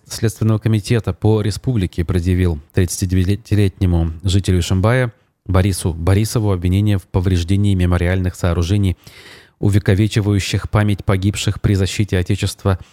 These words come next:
или его интересов, либо посвящённых Дням воинской славы России. Есть, оказывается, такая специальная статья двести сорок три, э, точка четыре Уголовного кодекса. В сообщении пресс-службы ведомства указывается, что в ночь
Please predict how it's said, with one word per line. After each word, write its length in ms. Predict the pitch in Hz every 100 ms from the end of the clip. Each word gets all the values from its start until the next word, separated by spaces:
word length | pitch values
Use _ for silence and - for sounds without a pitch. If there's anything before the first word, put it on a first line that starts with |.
| - - _ -
или 180 | 107
его 260 | 101 92 98
интересов, 540 | 98 98 95 92 107
либо 240 | 92 98 90 -
посвящённых 880 | - 95 - 95 - 104 104 101 85
Дням 240 | 80 101 95
воинской 560 | 92 95 - 98 95 - -
славы 400 | - 92 92 90
России. 480 | 92 - 92 73 - _ -
Есть, 200 | 85 -
оказывается, 520 | 87 80 80 78 -
такая 260 | 82 - 76
специальная 560 | - 90 101 80 76
статья 480 | 71 80 76 95 95 - -
двести 560 | 95 92 92 - - 92
сорок 560 | - - 92 87 - - _ _ _ _ _ -
три, 360 | 110 95 101 123 _ _ _ _ _ _ 92
э, 380 | 87 87 85 82
точка 300 | - 98 -
четыре 440 | 110 113 104 85 73 73
Уголовного 440 | 85 85 82 82
кодекса. 460 | 82 73 80 - 62 - _ _ - - - _ _ _ _ _ _
В 80 | -
сообщении 360 | 110 - 131
пресс-службы 420 | 117 123 135 120 120
ведомства 440 | 139 139 - 120
указывается, 560 | 117 120 120 120 107 107
что 300 | - - 110
в 80 | 107
ночь 340 | 120 120 -